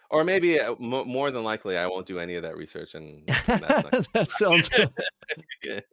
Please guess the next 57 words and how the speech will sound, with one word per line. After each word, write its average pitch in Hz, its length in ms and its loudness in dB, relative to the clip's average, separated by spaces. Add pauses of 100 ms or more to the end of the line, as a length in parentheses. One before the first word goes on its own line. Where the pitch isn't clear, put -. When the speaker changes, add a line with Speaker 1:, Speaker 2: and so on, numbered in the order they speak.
(140)
Speaker 2:
that 180 140 2
sounds 180 220 4
like 165 140 6
me. 156 340 4
All 156 120 2
right, 160 220 4
we're 156 120 4
just 160 260 2
Speaker 1:
Yeah. 160 80 6
Speaker 2:
gonna 151 540 4
wing 147 240 4
it. 233 320 0
Uh, 143 440 0
<laughs> 208 80 2
all 151 140 4
those 156 240 2
cool 160 360 2
ideas 151 360 4
I 165 80 4
had, 165 340 2
mm, 127 340 -8
yeah, 110 260 -2
there 123 100 -2
just 127 200 -4
wasn't 98 260 -8
Speaker 1:
Forget 151 180 4
Speaker 2:
time. - 0 -
Speaker 1:
about 98 220 0
that, 73 140 -14
forget 92 160 -6
about 80 120 -8
that. 82 100 -14 (220)
Speaker 2:
<laughs> 196 240 2
Speaker 1:
It's 143 80 4
kinda 202 200 6
funny, 180 260 0
like 147 160 4
I 131 40 4
was 123 120 2
saying, 131 220 -2
like, 110 320 -2
I 95 140 0
didn't 101 120 -6
get 101 140 0
to 101 60 -12
do 107 180 -2
any 107 120 -2
of 98 60 -4
these 95 200 -6
things 113 300 -4
that 90 300 -4
I 87 40 -12
planned 95 320 -8
out 98 180 -4
'cause 92 100 -8
I 95 40 -4
made, 120 260 -6